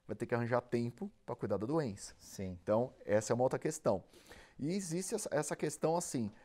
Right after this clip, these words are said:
Speaker 1: muitos não gostam de procurar um médico, falar, "Ah, doutor, vou, vou no médico, vai arranjar um problema pra mim, vai arranjar uma doença que eu não tô sabendo, então é melhor não fazer nada."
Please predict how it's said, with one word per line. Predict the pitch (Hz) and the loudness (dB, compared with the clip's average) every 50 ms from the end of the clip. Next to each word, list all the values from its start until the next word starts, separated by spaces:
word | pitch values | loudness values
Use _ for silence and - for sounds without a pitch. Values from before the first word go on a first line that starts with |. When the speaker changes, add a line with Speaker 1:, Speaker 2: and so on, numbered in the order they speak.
| - - _ - | -20 -16 _ 0
Speaker 1:
muitos | 127 143 180 202 - 156 | 4 6 6 6 4 4
não | 143 165 170 | 4 4 6
gostam | 151 143 147 151 - - | 8 8 6 6 4 0
de | 123 | -6
procurar | - 131 127 120 139 - | -2 -2 2 6 6 6
um | 120 110 | 8 8
médico, | 117 135 160 170 - - - | 6 6 6 4 2 -2 -4
falar, | - 127 127 131 139 | 0 4 6 8 8
"Ah, | 135 | 6
doutor, | 120 117 - - 107 101 | 6 2 0 0 0 0
vou, | 101 113 123 110 | 2 0 0 0
vou | 101 110 120 131 | 0 0 0 0
no | 131 127 | 0 2
médico, | 117 117 123 135 156 165 135 123 - 110 | 2 2 2 2 2 0 -2 -4 -6 -2
vai | 101 117 123 | 2 2 2
arranjar | 127 123 117 117 131 135 | 2 2 2 4 4 2
um | 135 131 | 2 2
problema | - 139 131 110 120 120 123 123 | 0 0 0 2 2 0 0 0
pra | 123 - 156 143 | -2 -2 -2 -2
mim, | 120 110 101 | -2 -4 -2
vai | - 98 | -2 -4
arranjar | 98 104 113 | -4 -2 -2
uma | 107 117 117 | -2 -2 -2
doença | 107 107 107 107 113 123 135 - - | -2 -2 -2 -2 -2 -2 -4 -6 -8
que | - 147 | -10 -10
eu | |
não | 135 131 | -8 -8
tô | - 139 | -10 -10
sabendo, | - - 156 147 110 101 92 | -6 -6 -6 -4 -4 -4 -6
então | 87 - 95 | -4 -4 -4
é | 107 | -4
melhor | 113 117 110 117 117 | -2 -2 0 0 -2
não | 120 110 | -2 -2
fazer | - 131 131 139 143 | -6 -6 -6 -6 -6
nada." | 135 113 92 90 82 - | -6 -6 -6 -6 -8 -10